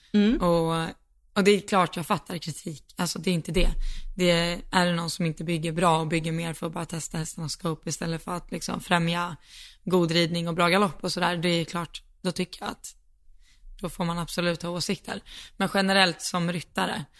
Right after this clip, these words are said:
Speaker 2: att om det är så här, om man går banan och känner så här, "Oj, vad stort det är", hindren får fortfarande inte vara högre
Speaker 1: Mm.
Speaker 2: än maxhöjd liksom. Och de får inte vara bredare än maxhöjd.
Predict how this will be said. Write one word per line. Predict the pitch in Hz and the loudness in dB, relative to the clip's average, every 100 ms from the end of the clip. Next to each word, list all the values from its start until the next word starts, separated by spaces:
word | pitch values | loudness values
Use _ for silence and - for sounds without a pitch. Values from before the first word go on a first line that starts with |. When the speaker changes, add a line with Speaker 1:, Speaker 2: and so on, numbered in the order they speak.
| - _ _ | -20 _ _
Speaker 2:
att | 190 - | -2 2
om | 185 180 170 | 0 2 0
det | |
är | 180 190 185 175 160 | 0 4 4 4 0
så | - 170 | -4 -4
här, | 165 160 147 _ _ _ _ _ _ _ _ _ _ | -4 -6 -10 _ _ _ _ _ _ _ _ _ _
om | 190 | 2
man | 185 175 | 2 4
går | 190 170 | 4 6
banan | 175 170 170 175 | 4 4 0 -4
och | |
känner | - 208 - | -6 -6 -8
så | - | -8
här, | - | -4
"Oj, | 214 180 | 0 0
vad | 175 | 0
stort | - 190 - | -4 -4 -2
det | |
är", | 185 | -2
hindren | 160 196 185 175 160 | 2 2 2 0 -2
får | 196 170 | -2 -4
fortfarande | 160 - 180 170 | -6 -10 -6 -4
inte | 160 180 | -4 0
vara | 185 165 | 2 2
högre | 165 214 - - _ _ _ - | 0 -4 -8 -10 _ _ _ 2
Speaker 1:
Mm. | 208 190 | 4 6
Speaker 2:
än | |
maxhöjd | 165 - - - - | 2 -4 -8 -8 -8
liksom. | - - - - _ _ - | -10 -8 -10 -12 _ _ -2
Och | |
de | 180 | 0
får | 196 185 | 2 0
inte | 156 | 0
vara | 180 | -4
bredare | 175 175 175 | -2 -4 -4
än | 175 | -6
maxhöjd. | 165 - - 190 | -6 -6 -6 -8